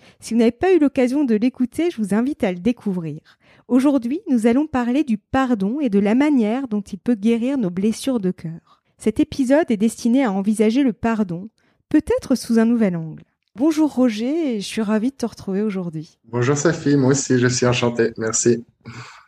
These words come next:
Speaker 1: Alors avant de débuter, qu'est-ce qui t'a conduit à animer des cercles du pardon et des ateliers dons du pardon, avant de rentrer dans le vif du sujet ?
Speaker 2: Je dirais que tout a commencé peut-être avec la lecture des quatre accords Toltec.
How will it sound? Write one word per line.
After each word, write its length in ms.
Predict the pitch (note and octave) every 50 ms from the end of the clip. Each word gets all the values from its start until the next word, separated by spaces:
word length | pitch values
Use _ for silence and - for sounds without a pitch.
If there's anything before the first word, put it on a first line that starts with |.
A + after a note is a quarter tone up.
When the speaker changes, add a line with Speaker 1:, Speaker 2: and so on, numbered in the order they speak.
| - -
Speaker 1:
Alors 280 | F#3+ G3 G#3+ A3 A3
avant 200 | B3+ B3+ C#4 D#4+
de 100 | E4+ D4+
débuter, 720 | A#3 B3 A#3 G3 G#3 G#3+ - - - A#3+ B3 C4+ D4+ D#4+ C#4+ F#3+ E3+ - - - - - _ _
qu'est-ce 280 | - E4+ G#4+ - -
qui 180 | - - - A#3+
t'a 180 | - - C4+ C#4+
conduit 680 | - - - C4 B3 B3 A3+ F#3+ G3 G3 G#3 A3+ D4+ D#4+ G3+ E3+ E3 D#3+ - - _ -
à 120 | - F#3 - -
animer 460 | - C#4 D4+ C#4+ C4+ C4 B3 B3+ D4+ D4
des 160 | G3+ G#3 G3
cercles 420 | - - C#4+ C#4 - - - A3
du 160 | G#3 F#3 G3+
pardon 480 | - - A3 G#3+ G3+ G#3 G3 G3+ B3+ C#4
et 140 | C4+ A#3 F#3
des 320 | D#3+ F3 F#3+ F3+ F#3 G#3+
ateliers 720 | A#3+ B3 B3 - A#3+ A#3 G#3 G3+ G3 G3+ A#3 B3 C4+ C#4 -
dons 300 | F3+ D#3 D#3 G#3 A#3+ B3+
du 120 | A3+ G#3
pardon, 460 | G3+ - G3+ F#3+ F3+ F3 D#3+ D#3 D#3 F3 _ _ _ _
avant 240 | - F3 F3+ F#3+ A3
de 60 | G#3+
rentrer 260 | G3 G3 G3 - - G#3
dans 100 | F#3 F3
le 60 | F3
vif 180 | E3+ F3+ F3
du 120 | E3 - -
sujet ? 420 | - - - E3+ D#3+ D#3 D#3 D#3+ _ _ _ _ _ -
Speaker 2:
Je 180 | D3+ D3 C3+ B2
dirais 300 | A#2+ C#3+ D3 D#3 F3 E3+
que 80 | -
tout 200 | - - G#3 G#3+ - -
a 80 | E3+
commencé 600 | D#3+ - E3 D#3+ D#3 D#3+ D#3+ D3+ - - F#3 F3+ F3+
peut-être 640 | G#3 G#3+ C#3 C#3 - D#3+ E3 F3+ F3 F3 - - -
avec 380 | - B2+ B2+ B2+ C3 B2+ C3 B2+
la 160 | B2 A#2 A2+
lecture 800 | A#2 A#2+ A#2+ A#2+ A#2 - _ - - D3+ D3+ D#3 D#3 D#3 D3+ C#3
des 140 | A#2 A#2+ A#2
quatre 260 | A#2 C#3+ C#3 - -
accords 240 | C3+ B2 C#3 A#2+ B2
Toltec. 540 | - B2 A#2 A#2 - G2 F2+ - - -